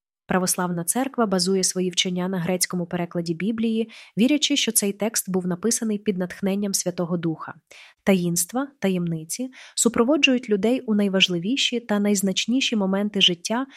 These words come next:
слугуючи участю в божественній благодаті. До них належать хрещення, миропомазання, конфірмація, Євхаристія, сповідь покаяння,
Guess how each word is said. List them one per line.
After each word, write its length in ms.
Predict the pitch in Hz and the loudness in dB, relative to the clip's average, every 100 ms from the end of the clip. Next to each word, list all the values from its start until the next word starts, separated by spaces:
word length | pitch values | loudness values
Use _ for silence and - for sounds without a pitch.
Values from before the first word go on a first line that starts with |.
| - | -12
слугуючи 580 | - 226 214 311 302 - | -2 2 6 6 4 2
участю 480 | - 269 254 - 240 | 0 0 0 0 -2
в 40 | |
божественній 680 | 196 190 196 214 - 214 208 | 2 4 4 2 0 -2 -2
благодаті. 680 | 185 190 190 175 160 156 - - _ - - - | -2 -2 -2 -2 -4 -6 -16 -18 _ -20 -20 -4
До 100 | 190 | 4
них 200 | 202 262 | 4 4
належать 400 | 254 220 220 214 | 2 2 2 0
хрещення, 720 | - - 165 165 - 233 254 294 _ _ - | -2 -4 -2 -2 -2 -2 -2 -4 _ _ 2
миропомазання, 1000 | 202 190 190 175 170 170 214 233 262 277 | 4 4 0 -2 -2 -2 -2 -2 -2 -4
конфірмація, 920 | - 214 220 196 175 170 165 - 220 233 _ - | 0 0 0 -2 -2 -4 -6 -6 -8 -8 _ 2
Євхаристія, 840 | 202 - 185 180 208 - 233 233 240 240 | 2 2 -2 0 -2 -4 -4 -4 -6 -6
сповідь 600 | - - 214 247 254 - | -6 0 2 2 -2 -6
покаяння, 680 | 220 202 175 165 170 180 | -4 -2 -2 -4 -6 -8